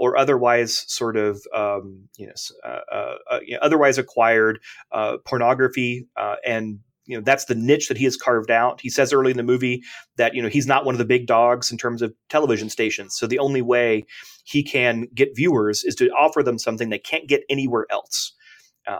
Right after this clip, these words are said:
uh, and that has been his model. But that model is starting to sort of run out. It, the people are becoming more jaded. Uh, uh,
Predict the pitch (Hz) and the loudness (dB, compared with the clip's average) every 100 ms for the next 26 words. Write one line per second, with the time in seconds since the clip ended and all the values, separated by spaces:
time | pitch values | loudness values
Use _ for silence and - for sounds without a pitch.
0 | - 101 - 131 139 135 117 135 120 110 | -6 -8 -6 2 4 4 4 2 2 -4
1 | 98 95 - - _ _ _ _ - - | -4 -8 -8 -12 _ _ _ _ -20 -20
2 | - _ - 165 - - 156 160 156 214 | -20 _ 4 4 4 0 0 4 2 6
3 | 202 - 165 156 147 - 131 120 113 113 | 4 2 -2 -2 -4 -4 0 0 0 0
4 | 123 110 - - - - 120 - _ 131 | 0 0 -2 -10 -16 -4 -4 -4 _ -8
5 | 131 175 170 156 131 127 135 123 107 104 | -4 -6 2 2 2 0 -2 -4 -4 -6
6 | 101 147 156 147 143 _ - - _ _ | -2 0 4 2 0 _ -20 -20 _ _
7 | 123 - | -6 -4